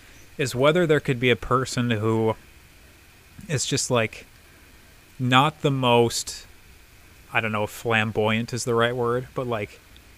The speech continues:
out there with their designs or whatever for their things, but is so, like,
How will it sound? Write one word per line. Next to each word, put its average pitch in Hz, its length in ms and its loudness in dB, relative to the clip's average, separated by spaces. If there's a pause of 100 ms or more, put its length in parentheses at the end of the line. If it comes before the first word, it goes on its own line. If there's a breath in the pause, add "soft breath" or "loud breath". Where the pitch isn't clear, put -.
(300)
out 123 240 6
there 123 200 6
with 117 180 2
their 113 180 4
designs 104 680 -2
or 107 80 -2
whatever 104 340 -6
for 110 220 -4
their 107 160 -4
things, 107 440 -10 (360 soft breath)
but 123 180 0
is 113 120 0
so, 135 640 2
like, 120 520 -2